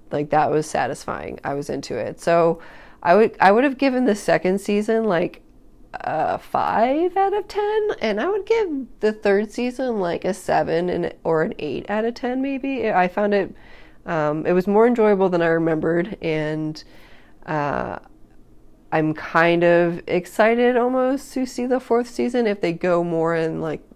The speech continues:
the direction they did with, like, the fourth season, where we're getting more,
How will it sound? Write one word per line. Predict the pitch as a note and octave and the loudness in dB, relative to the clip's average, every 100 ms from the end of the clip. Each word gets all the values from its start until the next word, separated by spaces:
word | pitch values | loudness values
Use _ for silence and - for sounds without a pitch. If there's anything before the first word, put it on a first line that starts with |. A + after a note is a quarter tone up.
| - | -20
the | - E3 | -8 -4
direction | D#3 D#3 D3+ - D3+ | -2 0 -2 -4 -6
they | |
did | D3 C#3 | -4 -4
with, | C3 D3 | -4 -6
like, | - - | -12 -8
the | D#3 | -8
fourth | D#3+ D3 D3 - | -6 -4 -4 -8
season, | - - - - - - - - - | -16 -14 -12 -12 -14 -18 -20 -20 -6
where | C#3+ C3+ | -2 -2
we're | C#3 C#3+ | -2 -2
getting | D#3 D3+ D3+ D3+ | 0 0 0 -2
more, | D3+ D3 D3+ D3+ D3 | -2 -2 -2 -4 -6